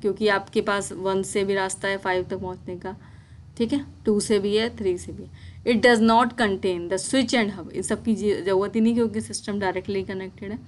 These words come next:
तो it does not contain the switch, hub or any central computer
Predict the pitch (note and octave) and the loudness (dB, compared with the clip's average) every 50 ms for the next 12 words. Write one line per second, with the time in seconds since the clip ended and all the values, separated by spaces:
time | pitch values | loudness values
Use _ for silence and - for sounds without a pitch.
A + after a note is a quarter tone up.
0 | - - - - - - - - - - G3+ G3+ F#3 E3+ G#3+ G#3 G3 G3 G3+ G3+ | -18 -20 -20 -20 -20 -20 -20 -14 -6 -4 -4 -2 2 4 4 4 4 2 0 0
1 | G#3 A3 B3 B3 A#3+ - A3 G3+ F#3+ F#3 G#3 G#3 G3+ G3 G3+ G3 F#3+ - A3 G#3 | 2 2 2 0 0 -2 -4 -4 -2 -2 -2 -2 0 0 -2 -2 -2 0 0 0
2 | G3+ G3+ - - G#3+ G3 F#3 G3 G3+ G3+ G3 F#3+ F#3+ G3 G#3+ A3 A3 A3 F#3+ F3+ | 0 0 -4 -2 0 0 0 2 0 0 0 0 0 0 0 0 0 -2 -4 -4
3 | F3+ F3+ F#3 F3+ F3+ F3+ E3+ E3 - - E3 - - | -4 -6 -8 -8 -8 -8 -10 -10 -10 -12 -12 -12 -14